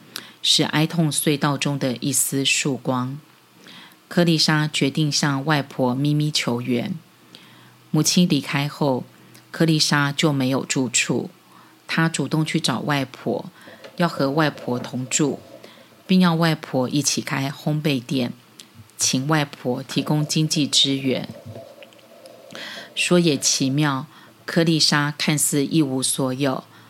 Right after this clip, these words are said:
却是一颗酵母，让三个深爱 Sarah 又承受深刻哀痛的女人结合成一股力量。他们决定一同完成 Sarah 开烘焙店的梦想。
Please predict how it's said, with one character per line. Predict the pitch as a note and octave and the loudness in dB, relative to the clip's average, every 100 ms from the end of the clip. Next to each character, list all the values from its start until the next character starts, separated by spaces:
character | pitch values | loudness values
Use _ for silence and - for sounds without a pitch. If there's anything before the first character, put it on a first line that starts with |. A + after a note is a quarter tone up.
| - - _ _ _ _ - | -20 -20 _ _ _ _ -8
却 | - D#3+ | 0 4
是 | D3 D3 | 4 2
一 | C3+ | 0
颗 | - C#3+ | -2 -2
酵 | C#3 - C#3 B2+ | 2 2 2 0
母， | B2+ B2+ G#2+ - - - - - | -4 -6 -8 -16 -20 -20 -20 -2
让 | F#3 E3+ | 2 4
三 | E3 F3 E3+ | 4 2 2
个 | D#3+ | 2
深 | C3+ - D#3 | 2 2 2
爱 | D#3 C#3 | 2 0
Sarah | C3+ - D3 D3 C#3 A#2+ - - - - - | -2 -2 0 0 0 -4 -10 -20 -20 -20 -2
又 | D#3+ D3+ | 2 4
承 | - C#3+ | 4 2
受 | C#3+ E3 D3 | 2 4 4
深 | - E3 | 4 2
刻 | D#3+ - C#3+ | 2 0 -2
哀 | - D3+ | 0 -2
痛 | - D#3 | 0 -2
的 | C3+ | 0
女 | B2+ B2 A2+ | 0 0 0
人 | B2 A#2+ C3+ - - - - - | -2 -4 -6 -12 -20 -20 -20 -4
结 | - D3 | 0 0
合 | D#3+ | 2
成 | C#3+ - C#3 | 2 2 2
一 | E3 | 0
股 | D#3 B2+ | -2 -4
力 | A#2+ C#3+ | 0 0
量。 | B2+ C#3 B2+ B2 - - - - - - - - - | 2 0 0 -4 -12 -20 -20 -20 -20 -20 -20 -20 -2
他 | - | 4
们 | F3 D#3+ | 4 4
决 | C#3+ C3+ | 2 2
定 | E3 D3 C3+ - - - - - | 2 2 0 -6 -20 -20 -20 0
一 | E3 | 0
同 | E3 C#3+ | 2 0
完 | C3 B2+ C#3 | 0 0 0
成 | - C3 B2+ | 0 0 -2
Sarah | C3 - D3+ D3 C3 | -4 0 0 2 0
开 | - C#3+ C#3+ | -2 -2 -2
烘 | D3 D#3+ D#3 | -2 -2 0
焙 | D#3 | 0
店 | C#3 D3 C3 | 2 0 0
的 | B2+ | 0
梦 | C3+ C#3+ B2 | 0 0 2
想。 | - - | 0 0